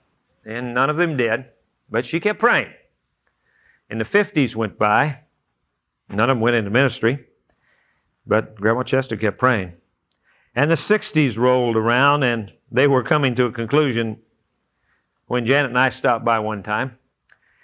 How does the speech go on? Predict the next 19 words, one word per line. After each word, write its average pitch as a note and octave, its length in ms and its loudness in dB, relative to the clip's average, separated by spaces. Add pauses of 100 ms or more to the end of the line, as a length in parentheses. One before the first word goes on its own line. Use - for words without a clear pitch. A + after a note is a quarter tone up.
(340)
And C#3 240 2
I C#3 60 0
shared A3+ 340 2
with G3+ 140 2
her E3 520 2
that, B2 380 2
uh, A#2+ 220 2 (160)
God - 1160 -14
was A2+ 140 -4
calling B2 420 0
us A2+ 240 -2
into G#2+ 220 -6
ministry. G#2+ 500 -6 (1300)
The A2+ 100 -8
tears B2+ 640 0
rolled C3 320 2
down C3 160 4
her C3 80 -4
face. - 480 -18